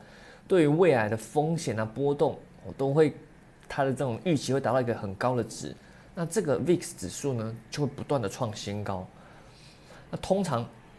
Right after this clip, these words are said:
这个是在快速下跌中，人民会比较容易恐慌，哦，就是股市下跌了，因为下跌速度通常会比较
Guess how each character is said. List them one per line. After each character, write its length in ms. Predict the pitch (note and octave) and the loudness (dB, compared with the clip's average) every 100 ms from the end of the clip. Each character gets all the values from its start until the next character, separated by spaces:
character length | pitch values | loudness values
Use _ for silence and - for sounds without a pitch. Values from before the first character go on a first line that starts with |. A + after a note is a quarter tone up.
| - | -12
这 80 | E3+ | -8
个 60 | C#3+ | -2
是 80 | |
在 120 | D3 - - - | 0 -2 -6 -16
快 240 | - - D3+ | -6 0 0
速 120 | D#3+ | 0
下 400 | - - D#3+ - | -2 0 0 2
跌 180 | A#2 A2 | 2 2
中， 220 | A2 A#2+ A#2 - | 2 -4 -6 -12
人 160 | A#2+ B2+ | -2 0
民 140 | C#3 | 2
会 80 | C#3+ | 0
比 100 | C3+ | 0
较 120 | C3+ | 0
容 180 | B2 A2 | 0 0
易 40 | A#2+ | -4
恐 260 | - F2 - | -6 -8 -6
慌， 140 | G2 - - | -6 -6 -14
哦， 40 | - | -16
就 120 | - B2 | -6 -4
是 40 | |
股 160 | B2+ F#2+ | -4 -6
市 160 | - | -4
下 220 | C3+ B2+ | 0 0
跌 200 | G2+ C2 | 0 -2
了， 140 | D2+ - - - - - - - | -4 -6 -12 -20 -20 -20 -20 -6
因 60 | |
为 60 | D#3+ | -2
下 160 | F3 D3+ | 2 2
跌 80 | |
速 160 | B2+ D#3 | 2 0
度 160 | C#3+ C3+ | 0 0
通 120 | C3 | 0
常 60 | |
会 80 | B2 | 0
比 60 | |
较 80 | G#2 | 0